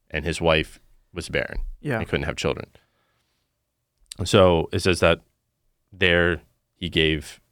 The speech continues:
Speaker 1: you know, by faith, God re-, kind of, I guess in a sense, rewards him with an heir, with Isaac.
Speaker 2: Yeah, it's, y-, this, um, this whole passage is, it's very clear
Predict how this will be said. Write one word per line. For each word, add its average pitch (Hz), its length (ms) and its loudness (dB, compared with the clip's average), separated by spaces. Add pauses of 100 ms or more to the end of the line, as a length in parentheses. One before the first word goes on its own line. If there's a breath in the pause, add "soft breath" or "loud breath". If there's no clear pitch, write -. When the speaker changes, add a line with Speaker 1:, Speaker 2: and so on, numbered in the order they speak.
Speaker 1:
you 95 100 -4
know, 78 120 -2 (200)
by 107 220 2
faith, - 560 -4 (920)
God 85 240 4
re-, 85 200 -2 (100)
kind 82 180 -4
of, 80 120 -6 (260)
I 80 60 -4
guess 85 220 -4
in 80 80 -4
a - 20 -4
sense, 80 340 -6
rewards 90 520 0
him 73 360 -4
with 80 380 -4
an 80 140 -2
heir, 69 320 -6 (100)
with - 140 -12 (240)
Isaac. 71 500 -6 (1500 soft breath)
Speaker 2:
Yeah, 143 320 2 (120)
it's, - 300 -2 (220)
y-, 180 320 -8
this, 170 380 -2
um, 123 400 -2 (1500)
this 208 220 4
whole 190 160 4
passage 135 600 -4
is, 123 160 -6
it's 135 180 -4
very 151 260 2
clear 123 520 -4